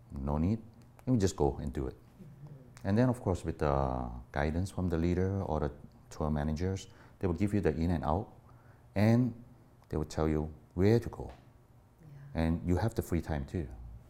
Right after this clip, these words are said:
Speaker 2: Yeah, so it's kind of a mix, right? That you get sort of the, the, the guidance of the tour, but you
Speaker 1: Mm-hmm.
Speaker 2: do have some free time and s-, you know, to explore and do things on your own.
Speaker 1: You do.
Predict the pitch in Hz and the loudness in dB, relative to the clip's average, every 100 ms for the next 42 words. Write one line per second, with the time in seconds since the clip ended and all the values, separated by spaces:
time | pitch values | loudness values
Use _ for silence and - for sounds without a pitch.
0 | - 170 147 143 185 185 - 320 180 151 | -8 -2 0 2 2 2 0 2 4 2
1 | 165 160 92 - 151 139 139 156 160 180 | 4 2 2 -2 2 2 2 0 4 6
2 | 175 - - - 190 170 156 143 156 147 | 6 2 -14 0 6 6 6 4 4 6
3 | 143 135 - - - 147 123 - 151 139 | 4 2 -4 -12 -2 0 0 -2 -2 4
4 | 170 190 190 175 165 131 143 - 156 131 | 6 6 4 2 0 -2 -4 -2 2 4
5 | 131 127 - 165 190 196 285 254 - 180 | 4 0 0 2 4 4 2 0 0 0
6 | 165 - 170 156 160 151 147 147 147 139 | -2 2 0 2 -2 0 0 0 0 -2
7 | 131 - 170 156 135 131 - 156 143 - | -4 -4 -2 0 0 0 -2 -2 -2 -4
8 | - 147 143 139 139 139 135 131 131 131 | 2 2 2 0 -2 -2 -6 -4 -4 -4
9 | 127 131 123 113 110 - - _ - - | -4 -4 -4 -6 -10 -18 -20 _ -20 -2
10 | 92 80 78 69 | 2 4 4 2